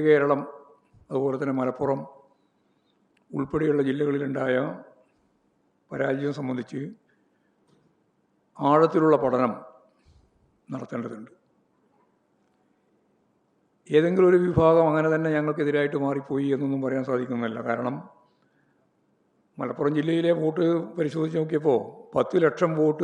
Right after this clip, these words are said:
ഇടതുപക്ഷ ജനാധിപത്യ മുന്നണിക്കുണ്ട്. അത് ചെറിയ വോട്ടല്ല, പത്ത്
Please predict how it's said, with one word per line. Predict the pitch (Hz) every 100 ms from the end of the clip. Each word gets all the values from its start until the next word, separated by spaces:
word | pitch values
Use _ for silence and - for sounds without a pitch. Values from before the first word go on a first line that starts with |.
| 156
ഇടതുപക്ഷ | 143 147 147 143
ജനാധിപത്യ | 139 135 139
മുന്നണിക്കുണ്ട്. | 127 127 120 - _ _ _ _ _ _ _ _ _ _ _ _ _ _ _ _ _ _ _ _ _ _ _ _ _ -
അത് | 147 147
ചെറിയ | 143 160
വോട്ടല്ല, | 151 139 127 131 - - _ _ _ _ _ _ _ _ _ _ _ _ _ _ _ _
പത്ത് | 131 131 170